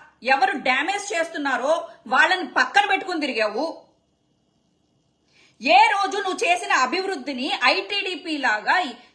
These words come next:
ఏ రోజు ప్రచారం చేయలే. కనీసం మాకు ఒక, ఒక ఎవరైనా పంపిస్తే వ-, వైఎస్ఆర్సీపీ వాళ్ళు కనీసం మేమైనా చదివి వినిపించేవాళ్ళం,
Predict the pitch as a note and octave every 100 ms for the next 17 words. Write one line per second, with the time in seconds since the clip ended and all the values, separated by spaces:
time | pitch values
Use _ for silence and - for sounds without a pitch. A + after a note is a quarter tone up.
0 | - A#3+ F4+ G#4+ F4 G#4 G4+ E4 C#4 E4+
1 | F#4+ - G#4 A#4+ B4 A4 - - _ _
2 | _ _ _ _ _ _ _ _ _ _
3 | _ _ _ _ _ _ _ D#4+ F4+ A4+
4 | G4+ D#4 D4+ F#4 F4+ C#4 C#4 D#4 - -
5 | A#3 C#4+ C#4+ C4 B3+ D#4+ G4 G4+ G#4 D#4+
6 | - A4 C5 E4 C4 D#4 E4+ B3+ B3+ C#4
7 | F4 - G4 F4 D#4+ E4 D4 C#4+ D#4 E4
8 | G4+ D4 C4 D#4 G#4 G#4+ A#4 - F4+ E4+
9 | D#4+ F4 F#4+ F#4 - C4 A3